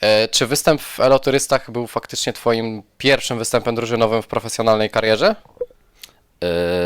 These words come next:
Speaker 2: moim pierwszym, e, występie-, wystąpieniem, e, w sumie było taki, te kwalifikacje do wcześniejszego Trinity Force'a. E, było to tak, że zasubowałem tam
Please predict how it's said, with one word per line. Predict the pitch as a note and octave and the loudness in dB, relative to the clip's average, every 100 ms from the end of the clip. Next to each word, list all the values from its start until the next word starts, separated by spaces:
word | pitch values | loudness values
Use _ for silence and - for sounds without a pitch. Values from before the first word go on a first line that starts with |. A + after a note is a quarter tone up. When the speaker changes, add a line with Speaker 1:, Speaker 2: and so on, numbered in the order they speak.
| F2 - - | -4 -8 -10
Speaker 2:
moim | F2+ G#2 | -4 -4
pierwszym, | G#2 B2 B2 - A#2 A#2 A2+ | -2 -4 -2 -2 -2 0 -2
e, | A2+ A2 A2 G#2+ _ _ - | -2 -2 -4 -8 _ _ -10
występie-, | G2+ - F#2+ G2+ G2+ | -8 -8 -2 -2 -2
wystąpieniem, | F2+ G2 G2 G#2 G#2 G#2+ G2 | -4 -10 -6 -4 -4 -4 -2
e, | G2 F#2+ | 0 -2
w | - | -4
sumie | G#2+ G2 | -6 -4
było | G#2 G#2 | -4 -4
taki, | - - G2 F#2+ F#2+ F#2+ _ _ _ | -6 -12 -8 -8 -8 -12 _ _ _
te | - | -10
kwalifikacje | - A2 A2 A2+ B2 - G2 | -8 -8 -6 0 0 0 -2
do | G2 G2 G2 | 2 2 2
wcześniejszego | - G#2+ A2 - G#2+ G2 | -2 -6 -6 -6 -4 -6
Trinity | G2+ F#2 F#2+ | -8 -10 -8
Force'a. | F#2 F2 - A#2 B2+ - - - | -6 -4 0 0 0 -18 -20 -8
E, | F#2+ F#2+ G2 G2 G2 - | -2 2 2 2 -2 -6
było | G2+ A#2+ | -2 -2
to | A#2+ | -2
tak, | A2+ A2 | -4 -2
że | G#2+ | -4
zasubowałem | G#2 G#2+ A2+ G#2+ G#2 A2 G#2 | -8 -6 -6 -6 -2 -2 -2
tam | G2 - G2 G2 | -8 -4 -4 -2